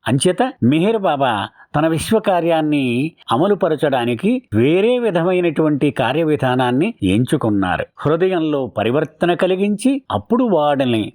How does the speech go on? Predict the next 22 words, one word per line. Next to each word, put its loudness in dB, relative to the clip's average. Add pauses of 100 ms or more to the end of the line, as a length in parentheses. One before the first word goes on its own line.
(120)
ఉద్ధరించేటువంటి 0
పరిస్థితి 0 (320)
ఆయన 0
ఎంచుకున్నాడు. -2 (180)
మిహిర్ 2
బాబా 0
యుగంలో 2
జరిగిన 0 (280)
ఒక 0
అద్భుతమైన 0
సంఘటన -2 (140)
ఈ 4
సందర్భంగా 0 (240)
మీకు 2
మనవి 0 (100)
చేస్తాను. -2 (260)
బాబా 0 (340)
తన 2
అవతార 2
ఉద్యమంలో 0
భాగంగా 0 (240)
గర్భదరిద్రులైన 0